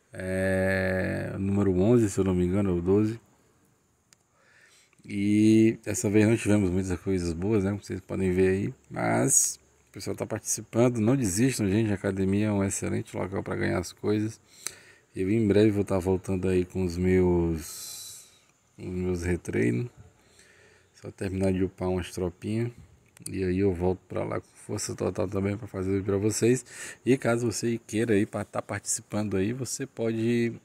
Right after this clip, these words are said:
entrar em contato aí ou por e-mail. Como vocês já viram aí, como tem gente que manda por e-mail. E o e-mail é o que tá na, na descrição do vídeo aí.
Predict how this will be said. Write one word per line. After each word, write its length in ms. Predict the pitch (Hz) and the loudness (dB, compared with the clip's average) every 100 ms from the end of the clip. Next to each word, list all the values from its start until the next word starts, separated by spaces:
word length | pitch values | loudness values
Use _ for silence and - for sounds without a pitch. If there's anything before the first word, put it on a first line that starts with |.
| _ _ - | _ _ -12
entrar 280 | 92 92 92 | -10 -4 -4
em 40 | |
contato 560 | 90 92 - 95 90 98 | -4 -8 -6 -6 -4 -4
aí 300 | 90 90 90 - _ _ | -2 -2 -4 -10 _ _
ou 180 | 123 139 | -6 -2
por 140 | 110 | 2
e-mail. 400 | 95 90 113 147 165 _ _ _ _ _ _ _ _ _ | 2 2 2 0 -2 _ _ _ _ _ _ _ _ _
Como 240 | 104 92 82 | -8 -6 -6
vocês 200 | - 90 | -4 -2
já 140 | 87 | 0
viram 280 | 78 92 95 | 0 2 4
aí, 120 | 90 | 2
como 180 | 87 92 - | 0 -8 -10
tem 120 | 104 90 | -4 0
gente 240 | 90 - | 0 0
que 100 | 98 | 0
manda 240 | 92 92 90 | 2 2 2
por 180 | - | -2
e-mail. 400 | 110 117 127 151 - _ _ - - _ _ _ - _ _ - | 0 2 4 4 0 _ _ -20 -20 _ _ _ -20 _ _ -8
E 160 | 95 | 0
o 80 | 98 | 4
e-mail 360 | 95 92 92 90 | 6 8 8 6
é 40 | |
o 40 | 85 | 4
que 80 | |
tá 140 | - 90 | 0 0
na, 100 | 90 85 90 - | 0 0 -4 -2
na 120 | 92 90 | -2 0
descrição 520 | 87 - 98 - 92 | -2 -2 -2 0 0
do 140 | 95 | 0
vídeo 320 | 87 101 104 | 4 4 6
aí. 220 | 117 135 | 4 2